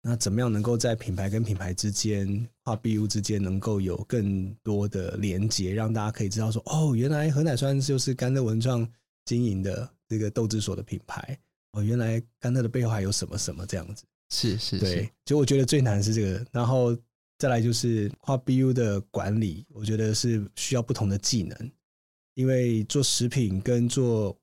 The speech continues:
Speaker 1: 旅游，或者是旅游跟餐饮可能又有一点不同，然后又有一块是教育，还有一块是，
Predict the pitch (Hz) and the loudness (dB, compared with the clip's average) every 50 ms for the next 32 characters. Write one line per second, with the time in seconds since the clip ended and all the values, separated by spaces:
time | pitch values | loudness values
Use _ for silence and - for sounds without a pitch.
0 | _ _ - 104 101 101 101 101 101 101 104 110 117 127 135 127 - _ _ _ | _ _ -6 -2 0 2 2 2 2 2 2 2 2 2 0 -2 -4 _ _ _
1 | _ _ _ _ _ _ _ - 135 120 117 110 117 127 123 117 117 110 104 113 | _ _ _ _ _ _ _ -4 -2 0 0 0 2 2 2 2 2 2 2 2
2 | 110 107 107 117 117 127 131 131 131 - - 143 151 165 151 113 98 95 - - | 2 2 2 2 2 2 2 2 0 0 0 2 2 2 4 2 2 0 -2 -2
3 | 95 98 110 123 120 113 104 92 95 92 107 95 92 - 113 - - - - - | -2 0 2 2 2 2 0 0 0 -2 -2 -4 -4 -4 -6 -8 -6 -6 -8 -8
4 | - - - _ _ _ _ _ _ _ _ _ - 104 104 117 120 113 117 120 | -8 -10 -16 _ _ _ _ _ _ _ _ _ -6 -4 -2 0 2 2 2 2
5 | 113 104 87 92 98 - - 113 107 - - 101 - - 143 120 107 104 110 117 | 2 2 0 0 -2 -2 -2 -2 -2 -2 -2 -4 -2 -2 0 0 0 2 0 0
6 | 110 101 95 87 92 104 - - - 107 113 110 95 104 104 - - 113 110 101 | 0 0 0 -2 -4 -6 -10 -10 -6 -4 -2 0 0 -2 -2 -2 -2 -2 -2 -2
7 | - - 117 110 104 101 98 | -2 -2 -2 -2 0 -2 -2